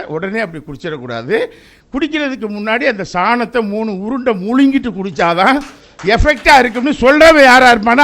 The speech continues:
ஐ ஐ டி இயக்குனரா இருப்பான். இதுதான் வலதுசாரி பிற்போக்குவாதம். இந்த மாதிரி மன்னர்கள் காலத்துல <coughs> சபையவே ரெண்டா பிரிச்சு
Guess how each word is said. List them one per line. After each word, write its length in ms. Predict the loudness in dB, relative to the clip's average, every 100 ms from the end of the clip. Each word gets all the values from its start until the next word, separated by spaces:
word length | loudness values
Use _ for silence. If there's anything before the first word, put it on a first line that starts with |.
| 4
ஐ 80 | 4 0
ஐ 80 |
டி 160 | 0 -4
இயக்குனரா 540 | -2 -2 -2 -4 -4
இருப்பான். 280 | -6 -10 -14 -16 -20 _ _ -20 _ _ -16
இதுதான் 360 | -2 2 2 2
வலதுசாரி 720 | -2 -2 -4 -6 -4 -2 -2 -6 -6
பிற்போக்குவாதம். 880 | -6 0 0 0 -4 -8 -8 -14 _ _ _ _ _
இந்த 160 | -4 -2
மாதிரி 320 | 2 2 2 0 -4 -6
மன்னர்கள் 600 | -4 0 4 4 4 0
காலத்துல 520 | 0 -2 -2 -6 -4 0 -2 -4 _ _ _ _ -4
<coughs> 420 | -2 -2 -2 -4 -4
சபையவே 520 | -6 0 2 2 2 0
ரெண்டா 320 | -2 -2 -2 -4
பிரிச்சு 340 | -12 -12 -8